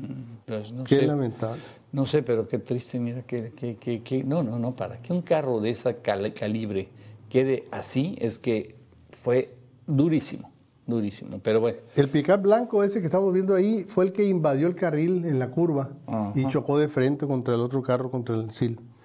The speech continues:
Speaker 1: Pues qué tristeza. Y eso es, ese es uno de los problemas severos que se ven ahí, serios, ¿no? Que
Speaker 2: Fíjate que
Speaker 1: mucha
Speaker 2: no, no,
Speaker 1: gente,
Speaker 2: no se habían registrado accidentes
Speaker 1: mucha
Speaker 2: tipo,
Speaker 1: gente
Speaker 2: ¿eh? de
Speaker 1: va
Speaker 2: gente
Speaker 1: a
Speaker 2: tomada.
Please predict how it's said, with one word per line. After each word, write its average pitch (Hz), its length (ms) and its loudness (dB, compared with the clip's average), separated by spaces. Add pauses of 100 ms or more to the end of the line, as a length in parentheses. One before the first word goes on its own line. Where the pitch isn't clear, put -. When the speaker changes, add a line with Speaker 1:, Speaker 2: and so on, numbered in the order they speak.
(340)
Speaker 1:
Pues 107 200 -10
qué - 180 -10
tristeza. - 640 -16 (640)
Y 127 100 2
eso 139 200 -2
es, 107 100 -4
ese 139 320 0
es 123 140 -4
uno 135 140 -2
de 113 40 -4
los 107 140 -6
problemas 110 400 -4
severos 107 420 -2
que 101 120 -6
se - 140 -4
ven 98 200 -2
ahí, 131 160 -4
serios, 123 380 -4
¿no? 139 100 -4
Que 135 80 -6
Speaker 2:
Fíjate 220 260 6
que 156 80 0
Speaker 1:
mucha 160 40 4
Speaker 2:
no, 170 60 6
no, 220 60 2
Speaker 1:
gente, 196 320 2
Speaker 2:
no 226 80 6
se 240 80 2
habían 262 200 4
registrado 240 380 2
accidentes 220 500 2
Speaker 1:
mucha - 260 2
Speaker 2:
tipo, 202 120 4
Speaker 1:
gente 127 200 4
Speaker 2:
¿eh? - 40 6
de 123 80 6
Speaker 1:
va 127 140 6
Speaker 2:
gente - 160 2
Speaker 1:
a 107 100 2
Speaker 2:
tomada. 127 300 2